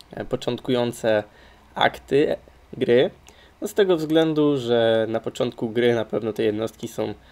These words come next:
bardziej przydatne. Jesteśmy w tym momencie w kolejnej lokalizacji, szepczące równiny przy portalu. E, szybciej będzie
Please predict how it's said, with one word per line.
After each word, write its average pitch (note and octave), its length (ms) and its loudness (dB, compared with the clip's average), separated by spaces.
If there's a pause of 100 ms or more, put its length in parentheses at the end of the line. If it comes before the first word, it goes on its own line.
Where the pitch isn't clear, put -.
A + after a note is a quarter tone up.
(140)
bardziej A2+ 500 4
przydatne. G#2 600 -2 (1080)
Jesteśmy A#2 680 0
w - 100 -12
tym C3+ 160 -2
momencie A#2+ 520 0
w - 80 -10
kolejnej A#2+ 360 4
lokalizacji, A2+ 920 4
szepczące A#2 880 0
równiny A#2 720 -2
przy - 260 -6
portalu. A#2 680 0 (1120)
E, - 160 -6
szybciej - 640 -2
będzie A#2 480 2